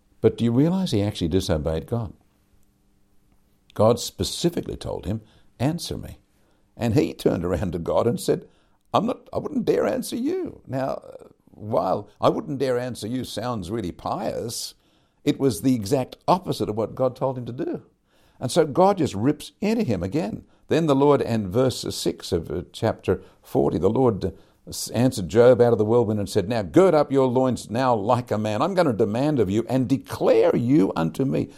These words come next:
Same as what he'd said before. And then he goes on and, and rips into him again for the whole of that chapter. And then chapter forty-one, he asks more questions again. Once again, as it were,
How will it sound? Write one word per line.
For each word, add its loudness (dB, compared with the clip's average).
Same 2
as 0
what 4
he'd -4
said 0
before. -6
And 2
then 4
he 2
goes 4
on 0
and, -4
and -4
rips -2
into 0
him -2
again -4
for -12
the 0
whole 2
of -2
that -4
chapter. -6
And 2
then 0
chapter -2
forty-one, -2
he -2
asks -6
more 0
questions -2
again. -4
Once -2
again, -6
as -4
it 0
were, 6